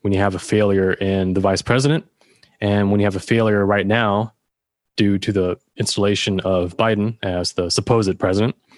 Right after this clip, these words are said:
everything has failed. So the only option really left is the military. Now, and don't forget, you know, it was Trump instructing, uh, his, his Secretary of Defense, Christopher Miller, to put the National Guard in D C.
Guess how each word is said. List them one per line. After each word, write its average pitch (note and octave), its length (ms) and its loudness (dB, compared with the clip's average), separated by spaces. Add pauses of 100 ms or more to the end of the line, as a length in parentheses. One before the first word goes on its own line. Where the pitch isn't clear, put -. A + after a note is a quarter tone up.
(800)
everything D3 280 -2
has C3+ 120 -4
failed. F#2+ 300 -4 (880)
So A2 360 0
the A2 100 0
only B2+ 160 0
option A#2+ 400 0
really A#2 180 2
left B2+ 300 -2
is A2 520 -2 (280)
the A2 80 -2
military. G#2+ 400 -2 (680)
Now, G#2 260 2
and A2+ 180 2
don't B2+ 120 2
forget, B2+ 320 0
you A#2 60 0
know, G#2+ 160 2
it A2 80 0
was G2+ 160 0
Trump C3 380 -2 (760)
instructing, G#2+ 800 0
uh, F#2 560 0 (160)
his, - 320 -10 (400)
his A#2 120 -2
Secretary A2 400 0
of G2 60 0
Defense, G#2 340 -2
Christopher G2+ 320 -2
Miller, G2+ 380 2 (480)
to G#2 460 0 (100)
put C3 240 0
the G2 260 0
National G#2+ 380 -2
Guard G2 360 0
in G#2 140 0
D G2+ 140 0
C. F#2 340 -2